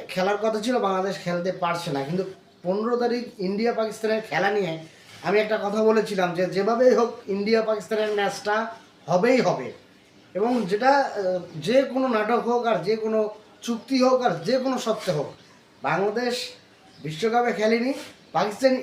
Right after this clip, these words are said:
ইন্ডিয়া পাকিস্তানের খেলাটা না হওয়ার কথা ছিল, বয়কট দেওয়ার কথা ছিল। যেভাবে হোক, যে কোনো শর্ত দিয়ে হোক, ইন্ডিয়া পাকিস্তানের খেলাটা কিন্তু হচ্ছে। আমি, আমার কথা হলো যে ইন্ডিয়া পাকিস্তানের ম্যাচ পনেরো তারিখে, সেটা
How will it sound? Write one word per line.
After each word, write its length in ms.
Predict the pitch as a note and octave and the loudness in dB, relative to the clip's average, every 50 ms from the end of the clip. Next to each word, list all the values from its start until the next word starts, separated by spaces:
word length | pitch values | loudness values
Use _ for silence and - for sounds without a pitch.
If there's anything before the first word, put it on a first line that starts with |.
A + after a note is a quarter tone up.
| A3 G3+ | 0 -2
ইন্ডিয়া 260 | G#3 G#3+ A3 A#3 A#3+ A#3+ | -2 0 0 0 0 2
পাকিস্তানের 380 | B3 A3+ G#3 - A#3+ A#3+ A#3 G#3 F3+ | 0 -2 -4 -2 -2 -2 -2 -2 -2
খেলাটা 280 | F#3 F#3+ G3+ G3 G#3+ A3+ A#3+ A#3+ G3 | -2 -2 -2 0 0 0 0 0 0
না 60 | F#3 G3 F#3 D#3+ | -2 -2 -2 0
হওয়ার 220 | F#3 F#3+ G3+ G3+ G3 F#3+ | 0 0 0 0 0 -2
কথা 160 | F#3+ F3+ G3 F#3 - | -2 -4 -4 -6 -4
ছিল, 120 | A3 A3 B3 C4+ - - - - - - - C#3 | -2 0 2 0 0 -2 -10 -16 -20 -16 -6 0
বয়কট 320 | D#3 F3+ G3+ G3+ C4 C4 A#3 - | 4 4 4 6 6 4 4 6
দেওয়ার 180 | A#3 A#3 A3+ G#3+ | 2 2 2 2
কথা 140 | A3+ G#3+ G#3+ G3+ F3+ | -2 -4 -4 -4 -2
ছিল। 120 | A3+ A3+ C4 C#4+ C#4+ - - - - - - - | 0 2 2 2 0 0 -14 -20 -20 -20 -20 -12
যেভাবে 460 | C#3 C#3+ A3+ B3+ C4 B3+ B3+ B3+ C4+ B3 B3+ | -4 2 6 6 6 6 6 2 2 4 6
হোক, 120 | C4+ C#4 A#3+ F#3 E3+ | 6 6 6 4 -2
যে 60 | A3 A3+ A#3 | -4 -4 -4
কোনো 140 | A#3+ A#3+ G3+ - | -4 -6 -6 -4
শর্ত 220 | A3+ A#3 A#3 - C4 B3+ - | -4 -4 -4 -2 -4 -4 -2
দিয়ে 140 | B3+ B3+ B3 C4 | -2 -2 0 0
হোক, 100 | C4+ C4 - - A3+ G#3 | 0 -2 -2 -6 -4 -4
ইন্ডিয়া 200 | G#3+ G#3+ B3+ B3 B3 | -2 0 0 0 -2
পাকিস্তানের 340 | A#3+ A3+ G#3+ - A#3 A#3 G3 D#3+ | -2 -6 -4 -4 -4 -4 -2 -2
খেলাটা 240 | E3+ F#3 F#3 G3+ G3 G3 | -2 -2 -2 -2 -4 -4
কিন্তু 240 | G3+ G3+ F#3 G#3+ C4 D#4 D#4+ D#4+ - - - - - - | -6 -6 -4 -4 -4 -4 -4 -8 -12 -18 -20 -20 -8 2
হচ্ছে। 460 | F3 A3 C4+ C4 C4+ - - - G#3+ F3+ C#3+ - - - - - - - - - - - C#3 D3+ | 6 8 8 8 6 0 0 2 2 2 2 0 -6 -10 -18 -20 -20 -20 -20 -20 -16 -8 -4 -2
আমি, 200 | F3 G#3+ B3 C4 A#3+ G#3+ G#3+ - F3 | 0 2 4 4 4 4 4 2 0
আমার 180 | F#3 G#3+ A3+ A3 A3+ - - F#3+ | 0 2 2 0 0 -2 -2 -2
কথা 200 | G3+ G3 B3+ B3+ B3+ | -2 0 0 0 0
হলো 140 | B3 A#3 A3 G3+ E3+ D#3 | 2 2 2 2 0 0
যে 80 | D3+ D3 E3+ - - - - - - - - - - - - - - - _ - - - - F#3+ | -4 -4 -6 -8 -12 -18 -20 -20 -20 -20 -20 -20 -20 -20 -20 -20 -20 -20 _ -20 -16 -8 -4 -4
ইন্ডিয়া 240 | G3 G#3 A3+ A#3 A3+ G#3+ | -2 0 2 2 4 4
পাকিস্তানের 400 | A3 G#3+ G#3+ - A3+ G#3 G#3 G3+ F3+ | 4 2 2 0 0 0 0 2 2
ম্যাচ 200 | F3+ F#3 F#3+ F#3+ - - | 2 0 0 0 -2 -2
পনেরো 240 | F3+ F3 F3+ F#3+ F#3 F#3 | -2 0 0 0 2 2
তারিখে, 300 | F#3 F3+ F3+ F3+ A3 A#3 A#3+ A#3+ - | 0 -2 -2 -2 -4 -4 -4 -4 -6
সেটা 260 | - D#3+ D3+ F3 F3+ | -6 -4 -2 0 0